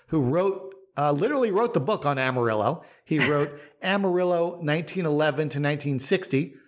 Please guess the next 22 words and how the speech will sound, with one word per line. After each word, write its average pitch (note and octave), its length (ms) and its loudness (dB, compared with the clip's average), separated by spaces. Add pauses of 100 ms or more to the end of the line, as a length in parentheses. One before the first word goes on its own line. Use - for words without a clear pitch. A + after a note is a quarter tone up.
(140)
with C#3 200 0
Scott F#3 340 -2
Teal, F3 400 0
and C#3 100 -2
the C#3 60 2
book D3+ 180 0
is C#3 100 -2
available C#3+ 460 2
from C3+ 380 -6
Crowbar C3 400 0
Press. B2+ 380 -8 (420)
He D4+ 160 2
told F#3 320 2
me F3 160 2
that D#3 400 0 (240)
typically, G#3+ 600 0
no G3 140 0
matter F#3+ 320 2
who G#3+ 160 2
the F#3 100 2
champions F#3+ 600 -2
were, F3+ 420 0